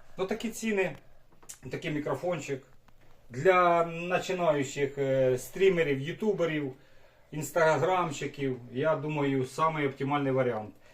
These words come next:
Е, розпочати і подивитися, що вам не хватає. Мощності в самому мікрофоні чи ще чогось.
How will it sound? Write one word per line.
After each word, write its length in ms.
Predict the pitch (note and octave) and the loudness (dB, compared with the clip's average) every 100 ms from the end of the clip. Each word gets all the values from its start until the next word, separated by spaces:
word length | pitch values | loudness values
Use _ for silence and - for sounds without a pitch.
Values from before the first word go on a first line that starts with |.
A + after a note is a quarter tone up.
| - - - | -20 -20 -16
Е, 200 | A#2+ B2 | -4 -2
розпочати 880 | C#3+ C#3+ E3 D#3 G3 F3+ - C3+ C3+ | -2 -2 -2 0 2 2 0 -4 0
і 340 | B2+ B2+ B2 A#2+ | 2 2 0 -2
подивитися, 760 | C3+ B2+ C#3+ C#3+ - B2 A#2+ - - - | -2 0 2 2 0 -2 -2 -6 -18 -12
що 240 | - F3+ | -4 2
вам 180 | E3 D#3 | 4 4
не 100 | C#3+ | 0
хватає. 580 | C#3 C#3 B2 A#2 G#2+ G#2 - _ B2+ | -2 -2 -2 -2 -4 -8 -18 _ -6
Мощності 800 | C#3+ F#3 F3 - D#3+ C3 - D3 | -2 0 0 -2 -6 -6 -8 -8
в 60 | |
самому 600 | - D#3 D#3 D3 C#3+ C#3 - | -4 -2 0 -2 -6 -10 -10
мікрофоні 680 | C3+ C3+ D3 C3+ C#3+ C#3 C3 | -8 -6 -6 -6 -6 -4 -4
чи 140 | - B2+ | -6 -8
ще 280 | - A#2 | -6 -6
чогось. 420 | G2 G#2 G2 F#2+ | -8 -12 -14 -16